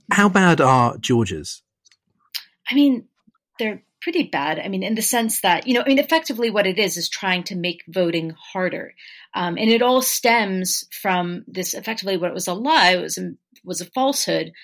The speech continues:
Speaker 2: um, from the last election about, you know, widespread voter fraud that President, uh,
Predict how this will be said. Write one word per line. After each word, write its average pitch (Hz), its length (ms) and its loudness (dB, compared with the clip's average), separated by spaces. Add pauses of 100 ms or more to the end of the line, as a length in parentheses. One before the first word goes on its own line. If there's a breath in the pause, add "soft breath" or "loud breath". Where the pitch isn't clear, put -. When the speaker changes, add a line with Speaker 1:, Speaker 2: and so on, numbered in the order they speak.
(300 loud breath)
Speaker 2:
um, 180 220 -4
from 185 260 -6
the 175 100 -2
last 220 360 2
election 170 600 -2
about, 160 360 0
you 190 100 -4
know, 156 160 -8
widespread 185 560 0
voter 170 260 0
fraud 160 360 -8
that - 120 -14
President, 165 460 -10
uh, - 160 -10